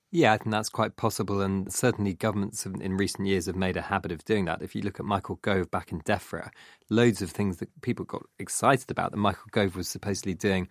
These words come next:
were only ever consultations that never came to fruition. So I wouldn't be surprised, or they might actually shelve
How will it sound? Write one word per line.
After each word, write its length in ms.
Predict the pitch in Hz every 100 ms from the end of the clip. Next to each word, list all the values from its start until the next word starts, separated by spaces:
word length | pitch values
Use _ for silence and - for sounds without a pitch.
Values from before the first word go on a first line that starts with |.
| - -
were 220 | 113 113
only 200 | 107 104
ever 160 | 101 98
consultations 800 | - 107 101 - - 101 - 90
that 120 | -
never 380 | 101 92 95 90
came 180 | - 98
to 120 | 87 92
fruition. 540 | - 101 90 - 85
So 260 | - 107 98 - - - -
I 80 | 135
wouldn't 220 | 139 104
be 60 |
surprised, 460 | 101 - - 113 92 - - -
or 120 | 117
they 120 | 120
might 200 | 123 123
actually 320 | 120 - -
shelve 640 | - - 107 117 120 98